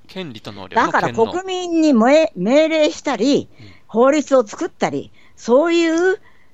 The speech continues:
Speaker 2: 権力を行使できないって言ってるんです。政治的発言まで止めてないですよ。希望を言うなんてまして。わかる？
Speaker 1: これは正しい
Speaker 2: 強制力のある。
Speaker 1: 考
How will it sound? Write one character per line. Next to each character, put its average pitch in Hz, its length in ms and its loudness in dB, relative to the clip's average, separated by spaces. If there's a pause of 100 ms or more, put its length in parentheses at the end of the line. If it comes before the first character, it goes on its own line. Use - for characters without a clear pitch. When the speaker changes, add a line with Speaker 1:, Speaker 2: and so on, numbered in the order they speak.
(460)
Speaker 2:
権 415 400 2
力 269 400 2
を 285 80 4
行 302 300 2
使 247 200 -6
で 165 140 -2
き 285 140 -2
な 247 120 2
い 294 60 2
っ 277 60 -8 (760)
て 294 100 2
言 202 120 4
っ - 20 -2
て 233 220 2
る 247 100 2
ん 202 80 -2
で 208 100 -12
す。 - 240 -20 (560)
政 294 360 2
治 330 60 -6
的 370 220 -4
発 311 260 -4
言 330 240 4
ま 320 120 0
で 247 120 0
止 208 100 -8
め 208 120 -4
て 233 120 -6
な 262 140 -2
い 269 80 -8
で 143 100 -14
す - 160 -20
よ。 - 60 -20 (1500)
希 - 160 -6
望 214 240 4
を 302 60 6
言 311 180 0
う 311 60 2
な 277 120 4
ん 190 80 -2
て 180 80 -4
ま 165 220 2
し - 140 -12
て。 - 160 -14 (360)
わ 175 120 -6
か 269 140 -4
る？ 214 100 -6
Speaker 1:
こ 294 80 -8
れ 143 60 -12
は 135 100 -12
正 285 300 4
し - 160 -6
い 330 200 0
Speaker 2:
強 262 80 0
制 120 100 -6
力 214 60 -8
の 214 160 -2
あ 240 60 -2
る。 127 60 -6
Speaker 1:
考 123 220 -10